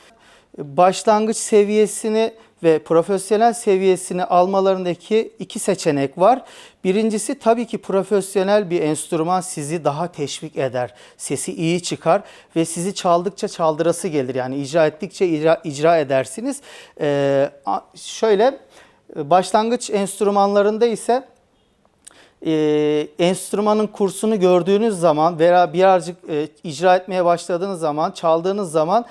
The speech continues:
size artık o yetmeyecek. Artık kulağınız daha iyisini arayacak. Artık onu, e, başlangıç bir enstrüman alırsanız satma yoluna ya da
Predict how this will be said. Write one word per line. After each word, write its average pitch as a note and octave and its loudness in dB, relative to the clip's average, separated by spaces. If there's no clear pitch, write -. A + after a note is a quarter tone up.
size F#3 0
artık G3+ 4
o F3 2
yetmeyecek. A#3 0
Artık E3 2
kulağınız G3 2
daha F3 0
iyisini G#3 -2
arayacak. G3+ 0
Artık G3+ -2
onu, G#3 0
e, E3+ 4
başlangıç F3 0
bir G3+ 4
enstrüman F3+ 0
alırsanız G#3 0
satma A#3+ 0
yoluna F3 2
ya C#3+ 2
da A3 2